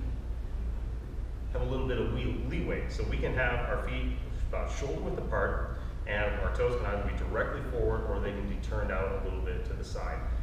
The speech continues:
And it's kind of a sweet spot for different people because not everyone's hips are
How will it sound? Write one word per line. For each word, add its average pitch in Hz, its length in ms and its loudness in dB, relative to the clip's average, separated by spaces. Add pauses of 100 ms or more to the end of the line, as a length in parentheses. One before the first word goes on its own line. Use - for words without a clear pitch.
(160)
And 98 400 0 (240)
it's - 120 0
kind - 200 0
of 120 80 0
a - 40 -2
sweet - 200 -2
spot - 300 0
for - 140 0
different - 200 -2
people - 200 6
because - 340 0 (380)
not 143 160 2
everyone's 120 340 2
hips - 420 0
are - 360 -2